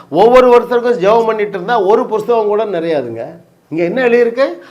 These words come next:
"அவர் செய்த அற்புதங்களை எழுதினால் அந்த புஸ்தகங்கள் உலகம் கொள்ளாது." அப்போ அத்தனை லட்சக்கணக்கான, கோடிக்கணக்கான அற்புதங்களை எப்படி செய்தாரு?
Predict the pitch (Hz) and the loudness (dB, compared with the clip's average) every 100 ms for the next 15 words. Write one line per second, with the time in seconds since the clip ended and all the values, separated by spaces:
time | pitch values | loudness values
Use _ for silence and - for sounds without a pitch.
0 | - 131 170 226 - 202 208 208 170 165 | -8 -4 0 -2 -2 0 0 0 -2 -4
1 | 185 190 190 185 170 139 143 143 165 220 | -4 -4 -4 -6 -4 -4 -6 -6 -6 -6
2 | 143 143 160 151 165 175 220 190 170 196 | -6 -6 -6 -8 -12 -8 -6 -6 -6 -10
3 | 180 127 147 190 190 180 165 127 113 104 | -8 -6 -6 -8 -10 -12 -14 -14 -16 -20
4 | 92 _ - 156 156 220 151 180 - 285 | -20 _ -10 -10 -6 -4 -4 -6 -6 0
5 | 294 254 214 - 285 294 269 254 247 240 | 2 2 -4 -6 -8 -6 -8 -6 -6 -4
6 | 233 - 254 311 277 277 262 254 240 220 | -6 -4 -4 -4 -4 -4 -4 -4 0 -2
7 | 214 233 233 226 202 208 240 214 214 202 | 0 -4 -2 -2 -4 -6 -10 -6 -4 -2
8 | 175 123 98 | -4 -8 -14